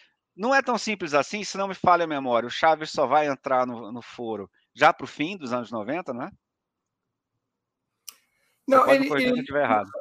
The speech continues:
Speaker 2: na verdade, só vai entrar no século vinte e um mesmo,
Speaker 1: Exatamente,
Speaker 2: porque ele não tem
Speaker 1: é, pois é.
Speaker 2: partido, né?
Speaker 1: Exato, exato.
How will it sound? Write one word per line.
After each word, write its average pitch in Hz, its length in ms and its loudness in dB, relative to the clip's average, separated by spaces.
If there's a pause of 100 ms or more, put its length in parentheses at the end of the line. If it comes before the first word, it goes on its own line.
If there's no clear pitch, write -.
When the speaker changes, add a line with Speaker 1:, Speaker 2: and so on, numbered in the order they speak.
Speaker 2:
na 240 120 -4
verdade, 240 340 4
só 247 160 6
vai 233 140 6
entrar 226 340 2
no 233 100 0
século 226 400 -2
vinte 208 300 -2
e 208 60 -2
um 202 140 2
mesmo, 185 360 6
Speaker 1:
Exatamente, 208 340 6
Speaker 2:
porque 320 280 0
ele 247 60 2
não 226 60 2
tem - 0 -
Speaker 1:
é, - 0 -
pois 214 140 6
é. 170 80 4
Speaker 2:
partido, 135 500 0
né? 165 380 0
Speaker 1:
Exato, 139 480 4 (200)
exato. 127 460 -4